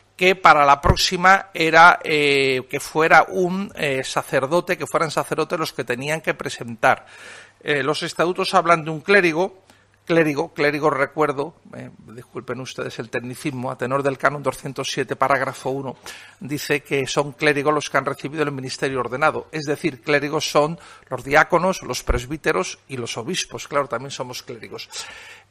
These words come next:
Eh, y así se les hizo saber. Por otra parte, hay una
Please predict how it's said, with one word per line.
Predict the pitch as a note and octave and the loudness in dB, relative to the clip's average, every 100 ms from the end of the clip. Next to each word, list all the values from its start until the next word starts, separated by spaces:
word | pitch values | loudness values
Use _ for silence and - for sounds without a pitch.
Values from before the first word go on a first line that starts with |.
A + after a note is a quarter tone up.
| - | 4
Eh, | F#3+ F#3 F3+ F3 E3+ E3 D#3+ D#3+ E3 | 8 10 8 8 6 6 6 4 2
y | F3+ | 2
así | - A3 | 2 6
se | B3 | 8
les | G#3+ - | 8 4
hizo | G3+ F3+ | -2 -2
saber. | - C3+ F3+ F3 - - - - _ _ | 2 2 4 2 -2 -14 -14 -16 _ _
Por | E3 G3+ | 4 4
otra | A3 A3 | 6 6
parte, | G#3+ G#3+ - G#3+ G3 - - _ | 8 6 4 4 4 -2 -8 _
hay | F3+ F#3+ G3+ G3+ | 8 8 8 2
una | G#3 G3+ F#3+ F3+ F3 D#3+ D3+ D3+ D3+ | 2 6 8 10 10 8 6 4 0